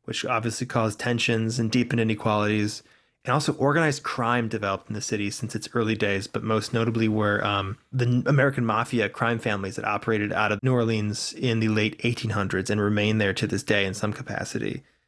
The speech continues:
Organized crime supported gambling, drug trafficking, and prostitution in the city, contributing to New Orleans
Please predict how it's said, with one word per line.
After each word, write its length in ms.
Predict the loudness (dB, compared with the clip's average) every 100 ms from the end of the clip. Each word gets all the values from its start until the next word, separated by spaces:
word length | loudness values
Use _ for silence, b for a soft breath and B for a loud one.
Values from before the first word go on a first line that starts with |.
| -2
Organized 440 | 2 2 2 0
crime 480 | 0 2 2 -2 -4
supported 440 | -8 -2 0 0
gambling, 500 | 2 2 2 2 0
drug 300 | 0 0 0
trafficking, 720 | 0 -2 -4 -4 -2 -2 -2 -4
and 220 | -6 -2
prostitution 600 | -2 -2 -2 0 2 2
in 100 | 2
the 100 | 2
city, 360 | 0 0 -2 -2
contributing 560 | 0 0 0 0 0 0
to 140 | 0
New 100 | 2
Orleans 560 | 2 2 0 0 -4